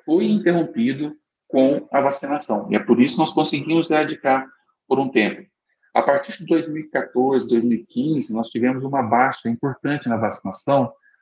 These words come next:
porque começou a chegar no país, né, foram duas coisas. Primeiro,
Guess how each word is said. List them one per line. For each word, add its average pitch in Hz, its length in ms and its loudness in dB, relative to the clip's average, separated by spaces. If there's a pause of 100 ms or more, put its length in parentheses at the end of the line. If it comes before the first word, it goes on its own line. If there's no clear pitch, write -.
(140)
porque 135 220 0
começou 151 500 0
a 180 40 2
chegar 131 460 2
no 123 120 -4
país, 117 540 -4 (440)
né, 117 200 -2
foram 185 180 2
duas 247 180 2
coisas. 101 360 2
Primeiro, 165 420 0